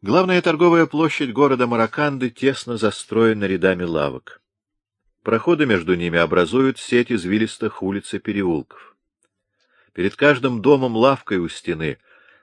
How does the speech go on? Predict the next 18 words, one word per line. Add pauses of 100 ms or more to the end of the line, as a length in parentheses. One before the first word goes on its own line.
глиняный
квадратный
выступ, (480)
покрытый
стёртым
ковром. (1120)
С
утра
на
нём
разложены
различные
товары. (880)
У
одних
купцов — (340)
глиняные
чаши